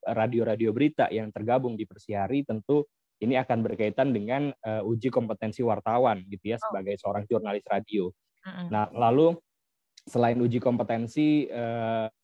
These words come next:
Speaker 1: wartawan juga, eh, kami mendorong para anggota Persiari untuk, eh, bisa tersertifikasi, eh,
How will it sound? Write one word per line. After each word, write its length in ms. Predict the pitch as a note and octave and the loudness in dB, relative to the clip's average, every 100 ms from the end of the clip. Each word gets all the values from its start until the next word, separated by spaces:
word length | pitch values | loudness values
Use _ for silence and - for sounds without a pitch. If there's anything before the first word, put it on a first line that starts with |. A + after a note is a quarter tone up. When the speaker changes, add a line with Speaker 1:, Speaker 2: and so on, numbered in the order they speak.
| _ - | _ -4
Speaker 1:
wartawan 720 | A#2 - A2+ A2+ D3+ D#3 D#3+ | -4 0 2 4 4 4 2
juga, 480 | A2+ G2+ C3 C3+ - | 0 2 4 4 0
eh, 160 | - A2 | -10 -6
kami 560 | A2 A2+ C3+ C#3 C#3 C3+ - | -4 -4 -4 -2 -4 -6 -8
mendorong 540 | A#2+ A#2+ B2 B2 C#3 C3 | -4 2 4 4 2 2
para 420 | A#2 A2+ G#2+ A2 | 2 2 0 -2
anggota 320 | A2 A2+ B2 B2 | -4 0 0 -2
Persiari 480 | A2+ B2 G#2+ C#3 B2 | -4 -2 0 -2 -4
untuk, 400 | A#2 - D3 - | -6 -4 -4 -4
eh, 320 | A2+ A2 A2 A2 | -8 -4 -4 -6
bisa 640 | A2 A2+ - C3 C3 C3 | -4 -4 2 4 6 4
tersertifikasi, 1080 | B2 A#2+ A#2 G#2 A2+ B2 A2 A#2 A2+ B2+ G#2+ - _ _ _ - | 0 -2 -4 -2 -4 -2 2 2 2 0 -2 -4 _ _ _ -4
eh, 320 | G#2+ G#2+ G#2 | -2 0 0